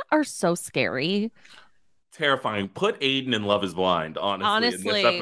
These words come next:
Speaker 2: episode.
Speaker 1: get him in the pods.
Speaker 2: He was giving big Cole energy. <laughs>
Speaker 1: Major Cole and Matt energy.
Speaker 2: Yeah, no, not, actually, not my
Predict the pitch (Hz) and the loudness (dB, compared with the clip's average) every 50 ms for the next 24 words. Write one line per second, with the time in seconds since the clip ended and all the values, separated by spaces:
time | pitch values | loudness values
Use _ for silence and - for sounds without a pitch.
0 | 196 - - 226 233 247 254 269 269 - - 254 214 202 190 180 175 185 196 - | -6 -4 -2 0 0 0 0 0 -2 -6 -4 0 0 2 2 0 0 -4 -8 -12
1 | - - - 156 147 147 147 156 135 127 147 139 131 143 131 117 104 - 120 113 | -12 -6 0 2 2 2 2 0 -2 -2 -2 -2 0 0 -2 -4 0 4 6 8
2 | 117 120 123 - - - 131 131 139 165 165 - 101 95 92 87 82 87 87 87 | 8 6 4 -2 -4 -2 0 0 2 0 0 0 0 0 -2 -2 0 0 0 0
3 | 92 117 170 - - - 220 226 - - 339 285 - - - 247 214 202 - 247 | 0 0 -2 -2 -6 -8 -8 -4 0 0 0 0 0 -2 -4 -4 -4 -4 -4 -4
4 | 214 190 190 190 190 185 175 170 - - 143 143 147 139 151 147 - 120 123 113 | -2 -2 -2 -2 -2 0 0 0 0 -2 -4 -4 -4 -6 -6 -6 -4 -4 -2 -2
5 | 104 - - _ - 151 - - 127 123 120 127 127 117 113 117 120 117 113 - | -4 -6 -4 _ -2 -2 -2 0 0 0 0 0 0 -2 0 0 0 0 0 0
6 | - - - - - - 156 - 165 151 147 151 151 143 123 101 95 | -4 -10 -16 -8 -4 -2 -2 -2 -2 -2 0 0 0 0 0 -2 -2